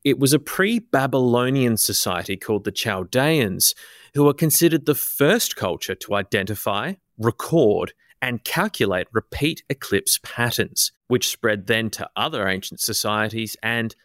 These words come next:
today we know it as the Saros cycle. This is a period of six thousand five hundred and eighty-five and a bit days used to predict exactly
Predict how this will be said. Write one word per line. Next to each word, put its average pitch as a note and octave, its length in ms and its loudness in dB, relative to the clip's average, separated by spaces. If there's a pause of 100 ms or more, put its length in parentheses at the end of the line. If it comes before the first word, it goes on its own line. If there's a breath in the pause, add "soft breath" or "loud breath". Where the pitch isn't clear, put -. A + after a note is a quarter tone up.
(120)
today G#2+ 680 -2 (360)
we E3+ 220 4
know A2+ 240 -2
it - 180 -6 (240)
as B2+ 140 -2
the B2 120 0
Saros F#2+ 440 0
cycle. - 500 -6 (640)
This C#3+ 240 2
is E3+ 140 -2
a A#3 80 0
period G2 580 -2
of G2+ 140 -6
six - 400 -2
thousand - 540 -4 (100)
five A#2+ 400 -4
hundred G2 420 -4
and A2 220 -6
eighty-five A2 840 -4
and G#2 160 -2
a G2 120 -6 (160)
bit - 260 -6 (260)
days - 680 -4 (220)
used A#2+ 260 0
to A#2+ 80 -4
predict A2 360 0
exactly A#2+ 600 -4